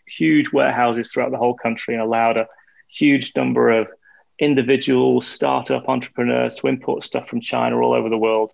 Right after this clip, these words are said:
put it in Amazon's warehouses and sell it. So there is still a market, I think, for retail, but,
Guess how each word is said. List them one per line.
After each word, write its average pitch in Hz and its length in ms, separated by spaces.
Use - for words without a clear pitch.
put - 80
it - 60
in 123 80
Amazon's 113 420
warehouses 113 540
and 113 80
sell 131 220
it. - 100
So 120 300
there 131 100
is 127 100
still - 240
a 135 40
market, 127 520
I 143 80
think, - 340
for 131 500
retail, 147 640
but, 127 300